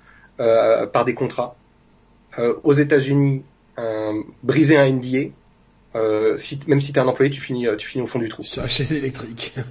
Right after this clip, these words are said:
Speaker 2: <laughs>
Speaker 1: Non, mais, non,
Speaker 2: Non,
Speaker 1: mais
Speaker 2: mais oui, non, mais c'est comme
Speaker 1: parce
Speaker 2: ça.
Speaker 1: qu'il y a une culture du business, chez les anglo-saxons, qui est, euh, qui est vraiment, vraiment pris très au sérieux. Chez nous, c'est pas le cas. Moi, je,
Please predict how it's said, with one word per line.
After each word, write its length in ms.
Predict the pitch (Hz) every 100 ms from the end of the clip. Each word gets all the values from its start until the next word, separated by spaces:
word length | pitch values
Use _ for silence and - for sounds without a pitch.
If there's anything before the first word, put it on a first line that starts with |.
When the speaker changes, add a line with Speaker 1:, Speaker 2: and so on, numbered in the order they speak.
| - -
Speaker 2:
<laughs> 60 | 123 - - - - - -
Speaker 1:
Non, 240 | 147 170
mais, 240 | 165 135 117 - - -
non, 80 | 151
Speaker 2:
Non, 60 |
Speaker 1:
mais 60 | 175
Speaker 2:
mais 120 | 175
oui, 180 | 220 214
non, 140 | 180
mais 120 | 139 120
c'est 200 | - 113
comme 80 |
Speaker 1:
parce 160 | 139 147
Speaker 2:
ça. 60 | 196
Speaker 1:
qu'il 140 | 180
y 40 |
a 20 | 160
une 80 |
culture 380 | 156 196 - 196
du 100 | 147
business, 560 | 139 160 147 170 214 165 139 - _ -
chez 180 | - 151
les 100 | 143
anglo-saxons, 680 | 147 147 139 139 - 160 180 _ - - _
qui 200 | - -
est, 120 | 139 127
euh, 220 | 117 113 - - -
qui 120 | 131
est 40 |
vraiment, 440 | 117 113 190 202 196
vraiment 280 | 127 165 170
pris 320 | - 175 160 _ _ _ _ -
très 380 | - 180 160 156
au 60 |
sérieux. 420 | 139 143 127 123 -
Chez 220 | - 175
nous, 220 | 160 190 -
c'est 80 |
pas 100 | -
le 40 | 147
cas. 140 | 180
Moi, 180 | 139 185
je, 120 | -